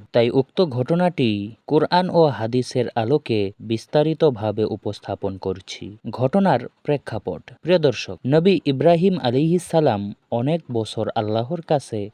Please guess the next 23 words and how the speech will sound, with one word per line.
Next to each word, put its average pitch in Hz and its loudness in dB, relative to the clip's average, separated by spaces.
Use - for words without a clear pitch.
দোয়া 120 2
করতে 107 -4
থাকেন 92 -10
এবং 139 2
দোয়া 135 4
করার 196 2
পর 110 0
বার্ধক্যে 113 -2
পৌঁছে 110 -2
একটি 117 -2
পুত্র 160 0
সন্তান 107 -4
লাভ 92 -4
করেন, 87 -6
যিনি 123 0
ছিলেন 131 2
হযরত 113 0
ইসমাইল 165 -2
আলাইহিস 107 -2
সালাম। 87 -8
এই 151 2
সন্তান 165 2
ছিল 160 4